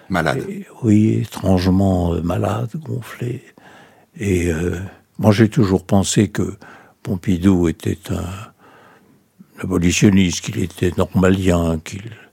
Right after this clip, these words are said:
Speaker 2: était un grand lecteur, un homme de haute culture, qu'il avait été dans son temps un membre des jeunesses socialistes, disciple de Jaurès, de Lebloum.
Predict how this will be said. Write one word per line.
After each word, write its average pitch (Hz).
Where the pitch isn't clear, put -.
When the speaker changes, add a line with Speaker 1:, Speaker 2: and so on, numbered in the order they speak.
Speaker 2:
était -
un 92
grand 82
lecteur, 90
un 85
homme 82
de 85
haute 82
culture, 85
qu'il 95
avait 95
été 95
dans 87
son 104
temps 87
un 87
membre 82
des 85
jeunesses 92
socialistes, 113
disciple 104
de 101
Jaurès, 117
de 104
Lebloum. 104